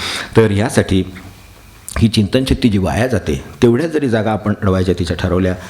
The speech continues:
किंवा जर ती वाया जाणारी ही जागा आहे हे लक्षात आलं आणि थांबलं, त्यावेळेला जरी काही नाही, लोक अनेक वेळेला म्हणतात, "हे थांबवता येत नाही," असे विचार होत राहतात वगैरे. होत राहतात हे त्यांचं काम आहे, अडवणं माझं काम आहे. ते मी तर माझं काम करीन,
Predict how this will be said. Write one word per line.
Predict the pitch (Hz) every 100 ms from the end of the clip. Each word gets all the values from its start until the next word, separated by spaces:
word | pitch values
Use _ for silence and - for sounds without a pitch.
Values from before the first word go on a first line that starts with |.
| -
किंवा | 131 143
जर | 135 127
ती | 135
वाया | 120 117
जाणारी | 113 117 113
ही | 117
जागा | 101 95 110
आहे | 107 101
हे | 98
लक्षात | 95 - 110
आलं | 101 101
आणि | 95 95
थांबलं, | 95 101 120 - - - - - -
त्यावेळेला | 127 127 131 131
जरी | 127 127
काही | - 120
नाही, | 117 104
लोक | 104 117 117
अनेक | 120 107 107
वेळेला | 101
म्हणतात, | 95 85 85
"हे | 101 104
थांबवता | 101 113 110
येत | 104 -
नाही," | 85 92
असे | 101
विचार | 107 95 98
होत | 117 98
राहतात | 98 85 85
वगैरे. | 78 82 - - - - - -
होत | - 113 175 190
राहतात | 151 151 147
हे | -
त्यांचं | 90 98 95 107
काम | 80 73
आहे, | - - -
अडवणं | 90 117 135
माझं | 95 85 85
काम | 76 55
आहे. | - - - - -
ते |
मी | 85 101
तर | 127
माझं | 123 127
काम | 135 131
करीन, | 120 117